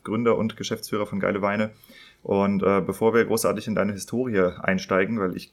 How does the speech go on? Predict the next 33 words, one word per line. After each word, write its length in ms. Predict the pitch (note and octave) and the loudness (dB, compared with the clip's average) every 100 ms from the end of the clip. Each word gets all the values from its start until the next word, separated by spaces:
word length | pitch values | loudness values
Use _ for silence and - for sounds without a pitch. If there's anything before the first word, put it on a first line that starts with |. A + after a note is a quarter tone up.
| _ | _
glaube 300 | - F#2 F#2+ | 0 2 2
ehrlich 180 | F#2+ - | 0 -2
gesagt 240 | - F#2+ | -6 -4
nicht, 160 | A2 A2 | -4 -4
dass 420 | G2 - - - G2 | -6 -8 -12 -12 -6
die 60 | F#2+ | 0
Leute 240 | G2 F#2+ | 0 0
nicht 220 | G2 G2 | -2 -2
wissen, 200 | G#2 G2 | -6 -4
wer 120 | F2+ | -2
du 80 | F2+ | -2
bist, 320 | F2+ C#3+ - | 2 0 2
aber 180 | G#2 G2 | 0 2
wir 80 | F#2+ | 0
wollen 140 | F#2+ | 0
natürlich 300 | G2 F#2+ F#2+ | -2 -2 -4
rausfinden, 520 | F#2+ F#2 - F2+ F#2 F2+ | -2 -4 -4 -6 -6 -6
wie 80 | |
du 80 | F#2 | -6
geworden 380 | F2 F2+ G2+ B2+ | -4 2 2 2
bist, 240 | C3+ C3 | -2 -2
wer 80 | B2 | -2
du 80 | B2+ | -2
bist, 320 | B2 C#3+ - - - - - - - - - | 0 -2 -6 -14 -20 -18 -16 -16 -18 -18 -12
würde 200 | F#2 B2+ | 4 4
ich 80 | D3 | 6
dir 120 | D#3 | 8
eine 80 | C3 | 8
andere 220 | D3+ G3 | 8 8
Frage 260 | B2+ A#2+ A2 | 8 8 8
stellen. 320 | - G#2+ F#2+ | 8 6 8
Und 80 | G2 | 6
zwar 420 | - C#3 B2 - | 6 8 8 6